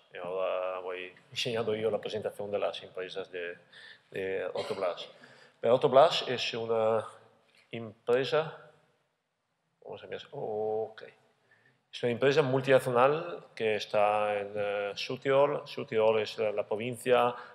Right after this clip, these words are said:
más al norte de Italia, sul, eh, confín con, con la Austria.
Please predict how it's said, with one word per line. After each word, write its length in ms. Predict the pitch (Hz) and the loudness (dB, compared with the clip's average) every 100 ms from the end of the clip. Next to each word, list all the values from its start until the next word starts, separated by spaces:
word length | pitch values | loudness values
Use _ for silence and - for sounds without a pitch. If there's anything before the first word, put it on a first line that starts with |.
| - | -20
más 380 | - 101 117 113 | -6 2 2 4
al 100 | 113 | 0
norte 560 | 104 107 110 117 113 113 | 4 4 4 2 4 2
de 260 | 98 98 | 0 -4
Italia, 440 | 95 101 107 117 120 | -2 0 2 2 0
sul, 360 | - 104 92 | -2 -8 -6
eh, 160 | 92 92 - | -4 -4 -6
confín 380 | 98 - 104 | -8 -6 -8
con, 180 | 98 95 90 87 - | -6 -6 -8 -16 -6
con 100 | - | 2
la 60 | |
Austria. 440 | 92 - 131 147 | 2 4 4 4